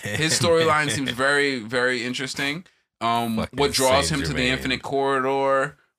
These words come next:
Speaker 1: all of these things, it, they, they seem relevant to what's going on.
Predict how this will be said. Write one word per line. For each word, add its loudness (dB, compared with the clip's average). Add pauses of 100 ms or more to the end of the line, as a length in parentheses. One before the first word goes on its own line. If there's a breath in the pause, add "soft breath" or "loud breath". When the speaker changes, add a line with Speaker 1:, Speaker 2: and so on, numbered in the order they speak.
Speaker 1:
all 2
of -2
these -2
things, -4
it, -10
they, -6
they -6
seem -6 (300)
relevant -2
to -8
what's -6
going -4
on. -2